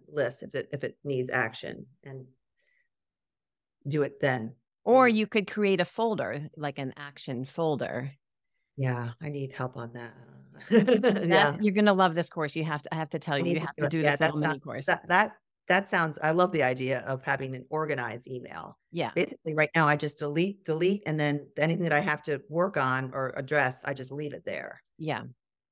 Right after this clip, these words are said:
Speaker 1: So I'd like a way of sorting, and then, so I,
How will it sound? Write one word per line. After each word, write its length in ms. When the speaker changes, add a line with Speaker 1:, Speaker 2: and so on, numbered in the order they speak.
Speaker 1:
So 300
I'd 200
like 200
a 60
way 260
of 140
sorting, 560
and 120
then, 340
so 340
I, 120